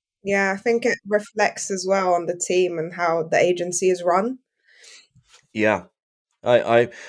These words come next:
Speaker 2: I really think, like, I've got to say, I love every single member of our team. Like, and I love coming to see you all in Manchester when I come over now. And it's, uh, that I was over a few weeks ago, wasn't I? And it was, honestly, it was such a nice time coming back. And I don't usually enjoy coming back to Manchester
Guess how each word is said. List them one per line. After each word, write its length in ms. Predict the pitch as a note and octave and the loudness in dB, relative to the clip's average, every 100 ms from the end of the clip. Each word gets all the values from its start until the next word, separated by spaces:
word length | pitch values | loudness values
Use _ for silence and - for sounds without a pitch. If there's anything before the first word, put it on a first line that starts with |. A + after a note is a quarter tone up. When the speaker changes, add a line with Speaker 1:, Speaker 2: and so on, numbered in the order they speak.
| - - | -6 2
Speaker 2:
I 80 | |
really 240 | A#2+ D3+ D#3 | 4 4 2
think, 320 | - D3 G#2 | 2 2 4
like, 300 | A2 G2+ F#2 _ - G#2+ - | 4 2 0 _ -14 -8 -6
I've 140 | A#2+ | -2
got 120 | C3 | -2
to 60 | G#2+ | -2
say, 260 | - A#2 | 2 2
I 120 | - G#2 | 2 0
love 320 | A2 G#2+ F#2+ A#2+ | 2 2 0 -2
every 180 | A2+ | -2
single 260 | A2+ A2+ G#2+ | -2 -2 0
member 340 | G#2+ G2+ F2 | 2 0 -2
of 100 | F2 | -4
our 120 | E2+ D#2+ | -6 -8
team. 360 | - D2 F2 _ - | -12 -14 -14 _ -4
Like, 300 | F#2+ F2 - - - _ | -2 -2 -6 -20 -20 _
and 160 | G2+ G#2 | -2 4
I 60 | G2+ | 4
love 300 | A2 A#2 - | 4 2 2
coming 240 | G#2 G2 | -4 -4
to 60 | F#2 | -6
see 180 | G#2 | -6
you 140 | G2+ G2 | -4 -2
all 180 | F2+ F2 | -2 -4
in 100 | F2 | -4
Manchester 520 | F2 F2+ - - E2+ | -4 -6 -14 -10 -8
when 120 | F2 | -6
I 80 | E2 | -6
come 180 | F2 F2 | -6 -4
over 280 | E2 E2 | -4 -6
now. 240 | D#2 D2+ D#2 | -10 -10 -8
And 80 | E2 | -10
it's, 140 | - | -12
uh, 120 | - - _ - | -16 -20 _ -8
that 180 | A#2+ B2+ | -2 2
I 120 | A2+ | 2
was 160 | A2+ A#2+ | 0 2
over 240 | B2 A2 | 0 0
a 40 | |
few 260 | G2+ A#2 G#2 | -6 -4 -4
weeks 280 | G2+ - - | -4 -10 -8
ago, 180 | F#2 F#2 | -4 -2
wasn't 220 | F#2 F#2 | -4 -4
I? 100 | F2 | -4
And 80 | F2 | -4
it 40 | |
was, 140 | - - - _ - | -8 -18 -20 _ -4
honestly, 320 | B2 - F#2+ | -4 0 -2
it 60 | |
was 140 | E2+ - | -2 -4
such 280 | B2+ - G2+ | -2 -2 0
a 40 | |
nice 300 | G2+ F#2+ F#2 | 0 0 -2
time 320 | - F#2+ F2+ | -4 -2 -2
coming 280 | F2+ F2+ F2 | -4 -4 -4
back. 380 | E2 D#2 - - - - _ _ | -4 -6 -10 -20 -20 -20 _ _
And 160 | - G#2+ | -4 -2
I 100 | G#2+ | 0
don't 340 | A2+ C#3 D3 A2 | 4 4 4 0
usually 500 | A2+ B2+ B2+ A2 F#2 | 0 0 0 0 0
enjoy 320 | F2+ G2+ G#2 | 2 2 2
coming 300 | - F2+ E2+ | 0 -6 -4
back 180 | D#2+ - | -6 -8
to 100 | E2+ | -8
Manchester 600 | E2+ E2 E2+ - D#2 | -8 -8 -12 -8 -6